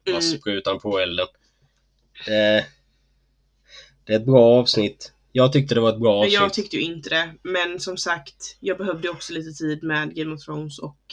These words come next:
Speaker 2: jag tror att det kommer vara samma med den här serien. Alltså,
Speaker 1: Mm.
Speaker 2: jag får bara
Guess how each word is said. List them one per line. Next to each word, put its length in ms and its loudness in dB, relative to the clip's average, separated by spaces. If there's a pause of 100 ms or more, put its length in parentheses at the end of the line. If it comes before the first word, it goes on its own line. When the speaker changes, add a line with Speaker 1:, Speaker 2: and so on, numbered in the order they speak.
(800)
Speaker 2:
jag 100 -18
tror 180 -8
att 100 -10
det 80 -12
kommer 160 -6
vara 180 -4
samma 460 -4
med 160 -4
den 100 -2
här 180 -6
serien. 480 -6
Alltså, 180 6
Speaker 1:
Mm. 120 6
Speaker 2:
jag 100 0
får 100 -10
bara 240 4